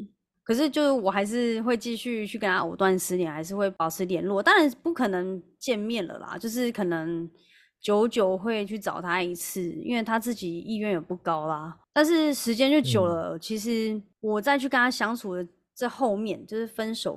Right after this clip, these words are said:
Speaker 1: 过后再去跟他相处的这个过程，其实我已经感受到他跟我当时在一起的时候真的是完全不一样。他越来越没有笑容，他不会在我面前笑。就是当我感受到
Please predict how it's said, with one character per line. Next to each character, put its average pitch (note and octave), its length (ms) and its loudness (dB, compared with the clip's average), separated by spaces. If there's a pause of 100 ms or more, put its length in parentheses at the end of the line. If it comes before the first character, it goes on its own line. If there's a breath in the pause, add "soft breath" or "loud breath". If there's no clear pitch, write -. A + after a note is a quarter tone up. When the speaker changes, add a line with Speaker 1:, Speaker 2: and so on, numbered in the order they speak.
(120)
Speaker 1:
过 F3+ 200 -2
后 F#3 200 0
再 F3+ 120 -2
去 F#3 120 -8
跟 F3+ 160 -2
他 F3+ 140 -4
相 F3 200 -4
处 E3+ 140 -8
的 D#3+ 40 -10
这 F3+ 100 -6
个 E3 100 -4
过 F#3+ 260 -6
程， - 220 -10 (280)
其 E4 120 -2
实 F#4+ 40 2
我 A#3+ 140 2
已 G3 60 0
经 A#3 160 -2
感 F3 180 -2
受 G#3 220 0
到 G3+ 180 4
他 F#3+ 560 -2
跟 A#3+ 220 0
我 F#3+ 120 0
当 G#3 280 0
时 F3+ 240 -6
在 G3 200 -2
一 G#3 80 -2
起 G3 200 -6
的 C#3+ 80 -10
时 E3 200 -4
候 E3+ 460 -8
真 A3 140 -4
的 G#3+ 100 0
是 G3+ 80 -2
完 E3+ 260 -2
全 E3+ 160 -6
不 - 160 -10
一 - 120 -14
样。 - 260 -16 (500)
他 B3 240 -2
越 B3 180 2
来 F3+ 120 2
越 F#3 160 2
没 F#3+ 100 0
有 E3+ 120 -2
笑 E3 280 -2
容， - 220 -14
他 B3 160 -2
不 G#3 140 -10
会 A3 160 -2
在 G#3 120 0
我 F3 100 0
面 F#3 200 -2
前 E3+ 200 -8
笑。 - 300 -6 (240)
就 E4 100 0
是 E4+ 100 2
当 D#4+ 200 6
我 G#3+ 280 2 (220)
感 F3+ 220 -2
受 B3+ 260 0
到 A3 300 -2